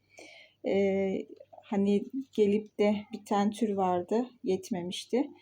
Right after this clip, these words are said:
Renkli yapraklı arkadaşlar. Ondan yine bir saksı sipariş verdim. Beş köklü gelecek arkadaşlar. Ama fiyat olarak hani çok uygun beklemeyin. Çünkü saksısı bin, e, iki bin beş yüz T L arkadaşlar fiyat olarak.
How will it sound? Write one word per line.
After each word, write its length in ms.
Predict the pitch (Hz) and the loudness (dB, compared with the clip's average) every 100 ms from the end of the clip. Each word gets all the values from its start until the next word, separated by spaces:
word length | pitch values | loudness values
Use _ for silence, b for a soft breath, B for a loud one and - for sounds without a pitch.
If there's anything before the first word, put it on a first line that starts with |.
| B 214 | B 0
Renkli 320 | 208 202 196 | 2 2 0
yapraklı 560 | 180 175 - 170 - 175 | 0 0 -4 -8 -6 -6
arkadaşlar. 680 | 175 196 185 196 - 262 | -6 -8 -6 -6 -2 -2
Ondan 500 | - 202 196 196 196 - _ | 0 0 2 0 -2 -8 _
yine 380 | - 180 208 208 | -8 0 2 2
bir 60 | 208 | 0
saksı 480 | - 233 - - - | 0 0 -2 -12 -8
sipariş 480 | - 233 240 240 262 | 0 2 2 0 2
verdim. 500 | 247 247 277 - - _ b b b b b | 2 4 2 0 -6 _ b b b b b
Beş 220 | 254 262 - | 4 4 4
köklü 340 | 262 226 233 | 0 2 0
gelecek 680 | 208 202 190 214 233 247 - | 2 0 0 2 2 0 -8
arkadaşlar. 1040 | 175 190 196 202 190 202 - 220 240 - - b b b b - | -2 -2 -2 -2 -2 -4 -2 -2 -2 -6 -18 b b b b 2
Ama 200 | 226 233 | 2 4
fiyat 380 | - 233 226 | 4 2 4
olarak 380 | 233 220 220 220 | 2 4 2 2
hani 180 | 214 214 | 0 0
çok 260 | 233 214 233 | -2 0 0
uygun 340 | 214 220 233 | 2 6 6
beklemeyin. 500 | 214 220 226 220 247 | 6 4 4 6 4
Çünkü 560 | - 220 220 240 220 - | 4 2 2 2 2 2
saksısı 840 | - 196 - 233 226 - 240 226 - - 214 | 0 -2 -2 -8 -6 0 2 2 -4 -10 -2
bin, 220 | 202 - - | -2 -4 -8
e, 320 | - 190 190 185 | 0 2 2 0
iki 380 | - - 254 | -2 0 2
bin 200 | 220 226 | 6 6
beş 300 | 208 220 - | 6 4 2
yüz 200 | 202 202 | -4 -2
T 220 | - 185 175 | 0 0 2
L 100 | 175 | 2
arkadaşlar 760 | 175 180 175 190 - 233 269 | 0 -2 0 0 0 0 0
fiyat 320 | - 185 185 196 | -2 -4 -2 -4
olarak. 380 | 185 196 302 | 0 0 0